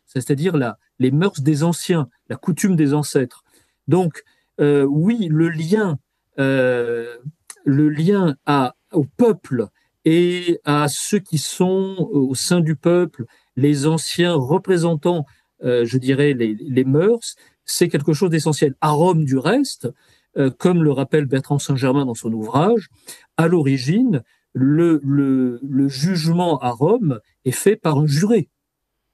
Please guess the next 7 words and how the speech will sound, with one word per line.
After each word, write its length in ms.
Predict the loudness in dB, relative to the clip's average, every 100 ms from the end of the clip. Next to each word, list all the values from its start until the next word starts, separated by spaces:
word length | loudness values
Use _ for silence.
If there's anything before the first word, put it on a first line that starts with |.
| _ _ _ 0
le 80 |
iudex. 640 | 2 2 0 -2 -6 -14 -16 _ _ _ -4
Le, 260 | 0 2 0
le 240 | -2 -4
praetor, 640 | 0 2 2 2 0 2
le 80 | 0
prêteur, 800 | -2 -6 -2 0 2 2 0 -6